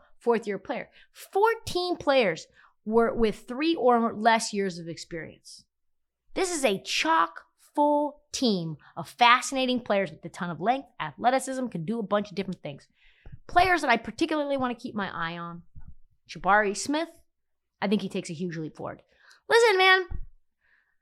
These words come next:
I'm gonna say it, okay? Stephen Silas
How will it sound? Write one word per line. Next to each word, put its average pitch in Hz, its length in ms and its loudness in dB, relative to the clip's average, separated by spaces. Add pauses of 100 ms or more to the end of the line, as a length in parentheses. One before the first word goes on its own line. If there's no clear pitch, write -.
(280)
I'm 320 60 6
gonna 381 140 10
say 170 220 2
it, - 280 -10 (320)
okay? 240 420 4 (1300)
Stephen 370 480 10
Silas 175 800 6